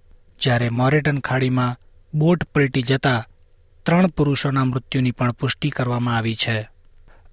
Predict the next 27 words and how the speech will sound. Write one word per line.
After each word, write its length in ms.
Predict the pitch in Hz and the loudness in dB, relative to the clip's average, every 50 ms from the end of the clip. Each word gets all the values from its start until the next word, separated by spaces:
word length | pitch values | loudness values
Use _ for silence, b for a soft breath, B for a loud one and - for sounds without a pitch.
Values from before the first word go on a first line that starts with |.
| - - | -6 -2
ઓસ્ટ્રેલિયાના 720 | 165 156 - - - 196 208 202 196 190 180 180 185 180 | -2 -2 -2 0 2 4 4 6 6 6 6 4 4 2
સૌથી 440 | - - - 170 170 - - 196 196 | 2 0 0 -2 -2 0 0 2 4
મોટા 340 | 185 170 160 147 - 165 156 | 4 4 4 2 2 0 0
પોર્ટ 400 | - _ - 151 151 151 139 147 | -2 _ 2 2 4 4 2 2
ઓપરેટર 460 | 135 - - 139 135 131 - 139 135 | 0 0 0 -2 0 0 -2 -2 -2
દ્વારા 420 | 127 131 131 127 123 120 117 - - _ - - - | 0 0 0 0 0 -2 -4 -8 -14 _ -16 -8 -2
ચેતવણી 520 | - 156 143 - 180 180 190 196 196 185 | -2 -2 0 2 2 4 4 4 4 2
આપવામાં 500 | 170 143 - - 147 143 143 147 143 135 | 2 0 -2 -2 -2 0 0 0 0 0
આવી 180 | 123 127 127 117 | 0 -2 -2 -2
છે 220 | - - 123 117 | -2 -2 -4 -2
કે 340 | - - 135 123 113 113 - - - - - _ _ _ - - - - - | -2 -2 -2 -2 -4 -6 -10 -18 -20 -20 -20 _ _ _ -20 -20 -20 -6 -2
તેના 200 | 151 143 139 135 | 0 0 0 0
કામદારો 560 | - - 151 151 160 170 170 190 202 208 208 | 0 0 0 2 2 4 4 4 4 4 2
સાથે 380 | - - 165 147 143 - 147 139 | 2 2 0 0 0 0 -2 -2
પગાર 460 | - - - - 143 165 180 190 175 | -2 -2 -2 0 2 2 2 4 4
વિવાદને 480 | 156 147 135 139 135 135 131 143 135 | 2 2 2 2 0 0 0 -2 -2
કારણે 500 | - - 127 123 131 131 123 117 101 - - _ _ _ _ | 0 0 0 2 2 2 0 0 -4 -8 -12 _ _ _ _
શિપિંગમાં 600 | - - - 147 - 175 180 170 151 147 135 135 | -8 -6 -6 -2 0 0 0 2 2 2 0 0
વિક્ષેપ 400 | 131 131 - - - - 180 - | -2 -2 -2 -2 0 0 0 -2
પડવાની 480 | - - 143 135 127 135 131 127 127 127 | -2 -4 -4 -2 -2 -2 -2 -2 -2 -2
શક્યતા 560 | - - 127 - - 127 120 - 123 123 120 | -4 -6 -8 -6 -8 -8 -6 -4 -4 -4 -4
છે. 340 | - - - 120 113 110 - - _ - _ _ - | -4 -4 -4 -4 -6 -6 -8 -14 _ -20 _ _ -4
યુનિયનના 560 | 135 147 160 170 175 180 180 180 175 165 156 | 0 4 4 6 6 6 6 4 4 2 2
સભ્યો 520 | 135 - 139 123 123 120 123 120 113 117 - _ _ - - - | 0 0 -2 -4 0 0 0 0 0 -4 -8 _ _ -18 -8 0
ડી 160 | 151 170 180 | 2 2 2
પી 200 | - - 185 185 | 2 2 2 4
વર્લ્ડ, 300 | 160 139 131 120 113 - | 4 4 4 2 0 -2